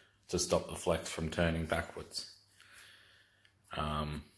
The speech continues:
I do have to yet cut it a little bit shorter down one end, down the bottom here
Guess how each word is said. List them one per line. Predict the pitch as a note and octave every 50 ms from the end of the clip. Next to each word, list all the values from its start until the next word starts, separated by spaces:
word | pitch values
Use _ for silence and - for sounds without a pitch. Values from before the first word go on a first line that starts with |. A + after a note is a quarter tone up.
| - _ - -
I | F#2+ F2+
do | E2+ F#2+ F#2+
have | F2+ F2+ -
to | F2+ F2
yet | E2 D#2+ D2+ - -
cut | - - F#2 F2 F2+
it | F2 E2+
a | F2
little | E2+ E2+ E2+ E2+
bit | - E2+ E2 -
shorter | - - F2+ E2+ F2+ F2+ F2+
down | E2+ F2 E2 E2 E2 E2+
one | D#2+ D#2+ E2+
end, | F2 G2+ A#2+ C#3 B2+ A#2 - - - - - - - -
down | E2+ E2+ E2+
the | E2+
bottom | D#2+ F2+ F#2 G2 F#2+ F#2
here | F#2 A2 A2 A#2 A#2 A2+ A2+